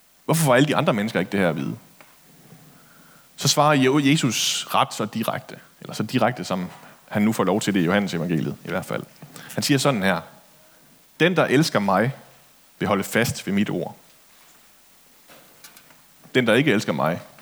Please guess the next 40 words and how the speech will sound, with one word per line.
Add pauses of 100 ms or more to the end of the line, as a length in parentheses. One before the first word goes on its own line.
(120)
vil
ikke
holde
fast
ved
mit
ord." (1900)
Det
er
simpelthen
det,
der
er
testen. (920)
Hvis
man
elsker
Jesus, (580)
så
holder
man
fast
i
hans
ord. (1120)
Så
tror
man
ham, (280)
lever
efter
hans
vilje, (420)
lever
et
liv,
hvor
det
er
ham,